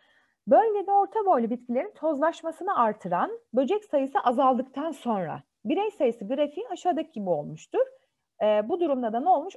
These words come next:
Orta boylu bir, e, bitkiler k-, azalmış, kısa ve uzun boylu bitkiler artmış. Verilen durumla ilgili aşağıdaki yorumlardan hangisi yapılabilir? Üreme şansı azalan orta boylu bitkiler doğal seçilimle yok olabilir.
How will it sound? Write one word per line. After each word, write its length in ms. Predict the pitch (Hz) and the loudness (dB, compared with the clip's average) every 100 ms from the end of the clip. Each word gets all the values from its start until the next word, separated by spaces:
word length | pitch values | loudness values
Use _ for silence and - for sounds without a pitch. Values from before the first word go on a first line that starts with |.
| - | 2
Orta 380 | 302 330 359 | 2 2 0
boylu 300 | 277 220 202 | 2 2 0
bir, 160 | 208 202 _ - | -6 -10 _ -6
e, 300 | 185 185 180 | -4 -2 -4
bitkiler 680 | 220 _ 208 196 233 494 - _ _ _ _ _ _ _ _ _ | -6 _ -6 -2 0 -2 -8 _ _ _ _ _ _ _ _ _
k-, 120 | - - | -12 -2
azalmış, 600 | 262 262 269 294 466 - | 0 2 0 0 -6 -10
kısa 280 | 320 392 330 | -8 -4 -2
ve 40 | |
uzun 300 | 285 277 320 | -2 -4 -2
boylu 220 | 247 214 | -2 -2
bitkiler 360 | 226 - 330 427 | -6 -6 -4 2
artmış. 640 | 403 330 - 196 - - _ _ _ _ 339 | 4 2 -2 -8 -8 -20 _ _ _ _ -4
Verilen 380 | 440 403 427 | 0 0 0
durumla 280 | 349 370 359 | -2 -2 -2
ilgili 280 | 269 196 196 | -2 -2 -6
aşağıdaki 420 | 277 349 359 370 | -6 -4 -6 -4
yorumlardan 560 | 381 269 226 196 196 208 | -4 -4 -2 -4 -4 -8
hangisi 600 | 320 403 320 294 330 415 _ _ _ | -6 -6 -6 -6 -6 -6 _ _ _
yapılabilir? 720 | 339 370 285 359 226 156 - _ _ _ _ _ | -2 -2 2 2 2 -4 -8 _ _ _ _ _
Üreme 320 | - 440 523 508 | 2 2 2 -2
şansı 680 | - 349 320 - 262 403 - | 0 0 0 -4 -2 -2 -2
azalan 480 | 262 277 277 247 311 | -2 0 2 0 0
orta 360 | 254 285 415 339 | -2 0 -2 2
boylu 260 | 277 208 | 2 0
bitkiler 500 | 247 - 233 240 262 | -6 -6 -4 -2 0
doğal 260 | 247 269 381 | 0 2 0
seçilimle 520 | 370 359 339 359 349 | -4 -8 -8 -8 -6
yok 360 | 330 330 349 - | -2 -2 -2 -4
olabilir. 640 | 254 262 220 180 - - | 0 0 0 -4 -6 -14